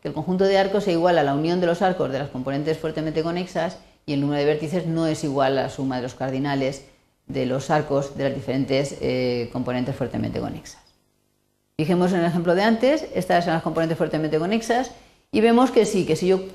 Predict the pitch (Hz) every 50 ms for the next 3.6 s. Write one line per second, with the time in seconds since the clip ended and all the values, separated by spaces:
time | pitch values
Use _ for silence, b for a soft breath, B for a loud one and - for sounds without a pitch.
0 | - - 214 208 196 175 156 - - 196 190 190 190 185 190 - 190 202 208 185
1 | 165 151 151 151 147 170 175 185 185 190 180 190 180 180 170 170 - 208 190 160
2 | 156 151 - 247 214 - 185 175 175 165 175 170 156 - 214 208 180 - - 147
3 | 139 143 143 151 156 151 - 226 240 277 - -